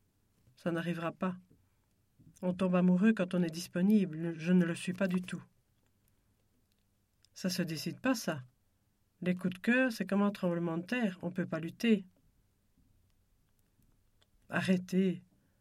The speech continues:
On dirait du Dorothée. Son cœur, Marie compte bien le garder pour elle.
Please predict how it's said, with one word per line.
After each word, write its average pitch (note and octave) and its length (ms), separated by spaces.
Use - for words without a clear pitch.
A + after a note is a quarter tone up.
On F3+ 100
dirait F#3 240
du F#3 140
Dorothée. F3 580
Son F3+ 200
cœur, G#3 340
Marie F#3 320
compte F3 220
bien G3 160
le F3+ 80
garder E3+ 260
pour F3 240
elle. D3+ 220